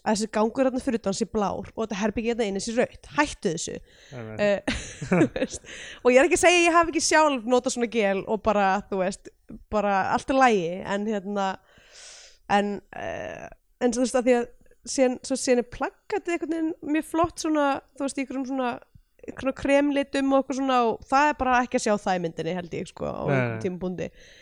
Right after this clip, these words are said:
Speaker 1: En
Speaker 2: Um,
Speaker 1: hérna
Speaker 2: já, Anton, sko, sér um kvikmyndatökuna eins og leikst-, leikstjórnina með
Speaker 1: Mhm.
Speaker 2: Ásgeiri.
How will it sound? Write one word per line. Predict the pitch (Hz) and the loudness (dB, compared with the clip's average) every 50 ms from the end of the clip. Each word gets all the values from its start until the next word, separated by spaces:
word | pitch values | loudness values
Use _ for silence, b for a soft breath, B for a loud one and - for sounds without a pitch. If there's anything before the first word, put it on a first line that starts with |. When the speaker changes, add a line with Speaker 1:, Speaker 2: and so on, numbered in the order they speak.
| B B B B B B B B B | B B B B B B B B B
Speaker 1:
En | - 143 | 0 0
Speaker 2:
Um, | 139 135 | 2 2
Speaker 1:
hérna | 135 135 139 147 175 175 175 | 2 0 -2 -4 -6 -6 -2
Speaker 2:
já, | 175 160 156 143 143 | 2 4 4 4 4
Anton, | 143 151 175 170 - - 208 185 175 165 | 2 0 -2 -2 -2 0 0 2 2 0
sko, | 160 - - - 170 160 | -4 -8 -6 -2 -2 0
sér | 147 - 175 165 160 160 | 0 2 2 2 2 2
um | 156 151 151 - - _ _ _ - - - - - - | 0 -4 -8 -10 -16 _ _ _ -20 -20 -20 -20 -20 -20
kvikmyndatökuna | - - - 165 156 143 143 139 123 - 135 120 113 117 117 117 | -10 -2 0 0 0 2 0 -2 -2 -2 -4 -4 -4 -4 -4 -4
eins | 120 120 117 - | -4 -4 -4 -4
og | 135 127 123 | -2 -2 -2
leikst-, | 120 123 - - - - - - - | -2 -4 -6 -8 -14 -18 -20 -18 -14
leikstjórnina | - 151 135 131 123 - - 120 113 113 113 113 | -10 -8 -6 -6 -6 -6 -6 -6 -6 -4 -6 -4
með | 117 117 113 113 110 - _ _ | -6 -6 -6 -8 -10 -12 _ _
Speaker 1:
Mhm. | _ - 220 214 | _ -8 -6 -4
Speaker 2:
Ásgeiri. | 208 202 196 190 190 214 | -4 -4 -4 -6 -8 -10